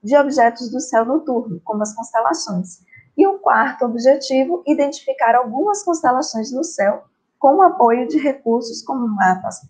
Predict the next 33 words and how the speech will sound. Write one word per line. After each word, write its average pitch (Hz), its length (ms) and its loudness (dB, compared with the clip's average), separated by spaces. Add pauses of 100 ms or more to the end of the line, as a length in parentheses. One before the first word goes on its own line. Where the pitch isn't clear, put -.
(120)
celestes 269 640 4
e 269 80 2
aplicativos 254 680 -4
digitais, 233 560 -2
entre 247 240 -2
outros. - 540 -4 (580)
Por 427 180 6
um - 420 -12
bocado 262 260 2
de 427 40 -2
coisa 466 260 4
a - 20 4
gente 415 140 -2
vai 381 120 2
ver 381 160 4
hoje, 240 240 2
né? 262 240 -4 (140)
Então, 226 160 -8
vamos 285 240 0
lá. - 360 2 (1300)
E 320 80 0
aí, 440 140 2
pra 415 160 0
gente 359 260 -2
começar, 302 800 -4 (300)
uma 349 120 0
pergunta. 220 720 -4 (460)
Quais 554 300 2
equipamentos 226 960 -2
ou 349 240 2
instrumentos 233 760 -4 (160)
podemos 370 480 2
utilizar 254 920 -2